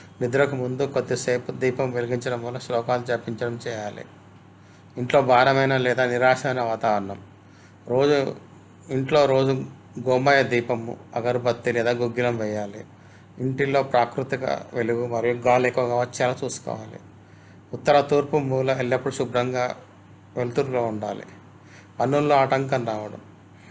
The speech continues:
ఇంటి ప్రధాన ద్వారం ఎల్లప్పుడూ శుభ్రంగా, కాంతివంతంగా ఉండాలి. పూజ గది ఎల్లప్పుడూ ఈశాన్యం దిశలో ఉంచాలి. చదువుకునే స్థలంలో ఎల్లప్పుడూ తూర్పు దిశ వైపు నుంచి చూ-, ఉండాలి. ఈ పరిహారాలు వాస్తుదోషాలను తగ్గించి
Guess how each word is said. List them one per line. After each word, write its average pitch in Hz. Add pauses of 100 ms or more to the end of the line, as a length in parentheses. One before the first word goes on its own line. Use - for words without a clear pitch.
(300)
ఇంటి 131
ప్రధాన 131
ద్వారం 131
ఎల్లప్పుడూ 123
శుభ్రంగా, 127
కాంతివంతంగా 120
ఉండాలి. 117 (520)
పూజ 135
గది 135
ఎల్లప్పుడూ 123
ఈశాన్యం 123
దిశలో 117
ఉంచాలి. 117 (540)
చదువుకునే 135
స్థలంలో 131
ఎల్లప్పుడూ 127
తూర్పు 135
దిశ 135
వైపు 127
నుంచి 120
చూ-, -
ఉండాలి. 113 (1300)
ఈ 131
పరిహారాలు 131
వాస్తుదోషాలను 131
తగ్గించి 127